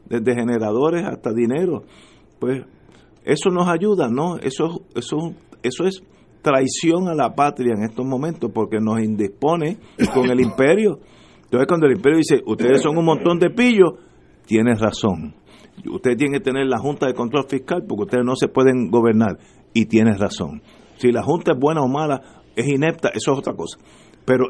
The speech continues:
esa visión anglosajona contra el Estado, eh, corrupto, eh, y pobre, eh, mire, tiene, tiene fundamento, tanto tiene que con eso ganó las elecciones. Así que esto no es así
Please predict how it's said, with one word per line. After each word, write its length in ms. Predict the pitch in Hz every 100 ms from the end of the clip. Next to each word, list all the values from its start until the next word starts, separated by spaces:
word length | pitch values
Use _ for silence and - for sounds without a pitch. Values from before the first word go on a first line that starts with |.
| -
esa 280 | 143 -
visión 760 | 165 156 - 180 175 151 110 -
anglosajona 920 | 110 110 107 107 107 95 170 131 87 - - _ _ _ _
contra 440 | - 110 98 110 98
el 100 | 98
Estado, 920 | - - 143 156 156 139 117 98 - _ _ _ - _ -
eh, 200 | 95 92
corrupto, 840 | - 123 - 156 165 - - 113 95 - - -
eh, 420 | 92 95 95 82
y 140 | - 110
pobre, 560 | - 160 139 98 101 - - - - - - -
eh, 180 | 92 82
mire, 300 | 87 135 185
tiene, 320 | - 120 170 190 - -
tiene 280 | 101 123 175
fundamento, 800 | - 160 139 160 214 - 196 - - _ _ _ _
tanto 280 | 131 147 190
tiene 240 | 190 196 208
que 140 | 196
con 200 | 139 127
eso 200 | 139 202
ganó 280 | 160 131 143
las 160 | 151 117
elecciones. 540 | 107 98 175 202 120
Así 240 | 87 123
que 120 | 127 156
esto 200 | 123 156
no 100 | 180
es 80 | 202
así 360 | 175 180 180